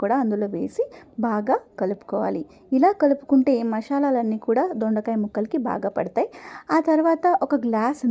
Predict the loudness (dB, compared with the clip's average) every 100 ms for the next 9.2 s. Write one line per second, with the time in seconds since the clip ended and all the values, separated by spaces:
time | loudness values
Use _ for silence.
0 | 2 6 6 6 0 0 0 0 0 -2
1 | -2 -6 -6 -10 2 4 6 6 4 -2
2 | -4 -4 0 2 2 0 -4 -2 -2 -2
3 | -6 _ _ _ _ _ _ _ _ -4
4 | -2 0 2 2 0 -2 -4 -2 -2 -2
5 | -8 -12 -2 0 0 2 0 0 -6 -2
6 | 0 0 0 -2 -6 -2 0 0 0 -6
7 | -6 -4 -2 2 0 0 -6 -6 -4 -6
8 | -4 -4 -2 -2 -4 -8 -20 -2 4 4
9 | 4